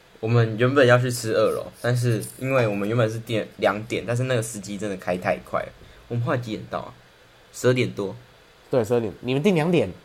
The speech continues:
Speaker 1: 对啊，因为他们一开始别人都订两点，我们想说可能就跟别人一样嘛。
Speaker 2: 那我们十二点多才到，傻眼欸。
Speaker 1: 对啊，超早就到了。
Speaker 2: 啊，啊，可是那个金泽还是一堆人排队啊，所以我们后来就吃三张巧福。
Speaker 1: 我们后来去吃 Friday，超贵，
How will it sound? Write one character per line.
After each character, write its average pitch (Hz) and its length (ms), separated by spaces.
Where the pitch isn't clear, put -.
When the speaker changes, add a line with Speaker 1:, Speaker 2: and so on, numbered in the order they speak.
Speaker 1:
对 160 120
啊， 147 140
因 170 80
为 175 140
他 180 120
们 147 260
一 143 80
开 139 180
始 120 140
别 110 180
人 101 160
都 104 100
订 110 180
两 92 200
点， 92 180
我 85 60
们 98 100
想 92 180
说 101 140
可 101 80
能 90 140
就 117 100
跟 117 200
别 101 140
人 87 120
一 78 120
样 85 180
嘛。 - 140
Speaker 2:
那 170 80
我 139 60
们 113 100
十 131 60
二 135 60
点 104 120
多 101 100
才 101 120
到， 90 200
傻 87 200
眼 90 120
欸。 87 60
Speaker 1:
对 147 100
啊， 123 160
超 143 220
早 113 200
就 110 120
到 101 200
了。 80 140
Speaker 2:
啊， 139 160
啊， 139 100
可 117 100
是 127 140
那 135 100
个 120 80
金 123 160
泽 107 100
还 95 120
是 107 80
一 107 80
堆 95 100
人 85 120
排 87 120
队 87 140
啊， 69 100
所 127 80
以 117 40
我 - 0
们 101 100
后 110 60
来 101 60
就 101 80
吃 92 140
三 87 120
张 87 100
巧 87 80
福。 - 180
Speaker 1:
我 117 80
们 117 80
后 127 100
来 117 60
去 117 80
吃 - 180
Friday， 90 440
超 95 280
贵， 95 200